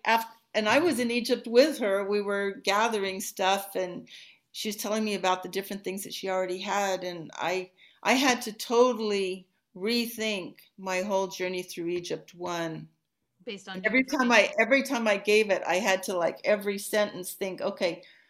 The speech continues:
Speaker 1: did I learn this, you know, like, thirty years ago, or did," you know, I had to reevaluate every puzzle piece of information I was giving out. But that's just part of it.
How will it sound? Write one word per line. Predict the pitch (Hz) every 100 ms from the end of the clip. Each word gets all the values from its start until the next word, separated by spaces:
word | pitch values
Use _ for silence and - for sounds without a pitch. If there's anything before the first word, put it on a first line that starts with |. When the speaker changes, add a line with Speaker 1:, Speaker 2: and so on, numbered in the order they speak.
| _ _
Speaker 1:
did | 180 214 208
I | 202 208
learn | 202 214 220 214 202
this, | 208 196 196 - - - _ _ _ _ _ _ _ _ -
you | 190
know, | 185
like, | 180 170 165 160 - _ _
thirty | 185 185 220
years | 262 285 277
ago, | 294 285 277 285 285 285 -
or | 185 185
did," | 180 190 - - -
you | 226
know, | 220
I | 214
had | 226 233 220
to | 202 190
reevaluate | 185 214 220 226 214 196 202 196 185 165 160 -
every | 196 190 190 196 190 180 175 -
puzzle | 185 - 180
piece | 180 170 147 170
of | 170
information | 170 165 170 170 170 175
I | 170
was | 160 165
giving | 170 170 87
out. | - - - - _ _ -
But | 190 180 175 -
that's | - 190 214
just | 240 233
part | - 220 247
of | 226
it. | 160 -